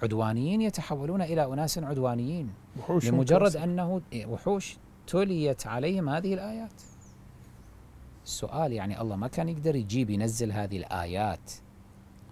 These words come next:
Speaker 1: بطريقة لا
Speaker 2: أبسط.
Speaker 1: تؤدي إلى انفعالهم بهذا الشكل؟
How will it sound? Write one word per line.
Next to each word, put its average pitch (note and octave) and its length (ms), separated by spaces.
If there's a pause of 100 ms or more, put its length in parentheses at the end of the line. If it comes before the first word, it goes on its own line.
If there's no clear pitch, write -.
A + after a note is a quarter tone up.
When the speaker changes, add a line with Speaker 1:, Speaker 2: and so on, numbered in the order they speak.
(300)
Speaker 1:
بطريقة B2 880 (580)
لا G2 240
Speaker 2:
أبسط. - 120
Speaker 1:
تؤدي F#3 380
إلى F3+ 80
انفعالهم D#3+ 640
بهذا D3 300
الشكل؟ A3+ 460